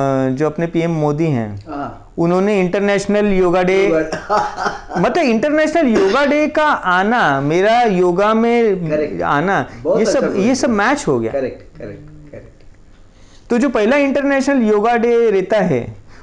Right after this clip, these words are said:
Speaker 1: उसमें मुझे उन्होंने
Speaker 2: क्या?
Speaker 1: इनवाइट किया
Speaker 2: क्या बात, क्या
Speaker 1: कि
Speaker 2: बात।
Speaker 1: ऑर्डिनेंस फैक्ट्री में आके लो। मैंने फिर वो ऐसे कंडक्ट किया। तो ये सब चीज़ें side by side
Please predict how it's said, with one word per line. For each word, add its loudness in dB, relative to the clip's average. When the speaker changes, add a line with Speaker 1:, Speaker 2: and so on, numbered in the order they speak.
Speaker 1:
उसमें 0
मुझे 0
उन्होंने 0
Speaker 2:
क्या? 2
Speaker 1:
इनवाइट 2
किया -6
Speaker 2:
क्या -10
बात, -10
क्या -2
Speaker 1:
कि 2
Speaker 2:
बात। 2
Speaker 1:
ऑर्डिनेंस 0
फैक्ट्री -2
में 0
आके 0
लो। -2
मैंने 0
फिर -2
वो 0
ऐसे -2
कंडक्ट -2
किया। -6
तो 0
ये 0
सब -2
चीज़ें -2
side -2
by 2
side 0